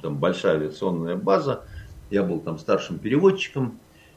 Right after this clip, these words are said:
И туда, значит, э, прилетали наши всякие самолеты, самые разные, интересные и так далее. И прилетали летчики всякие. И летческих рассказов я наслушался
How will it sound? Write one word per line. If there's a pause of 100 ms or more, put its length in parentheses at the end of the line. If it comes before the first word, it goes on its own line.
(180)
И
туда,
значит,
э,
прилетали
наши
всякие
самолеты,
самые
разные,
интересные
и
так
далее. (760)
И
прилетали
летчики
всякие. (420)
И
летческих
рассказов
я
наслушался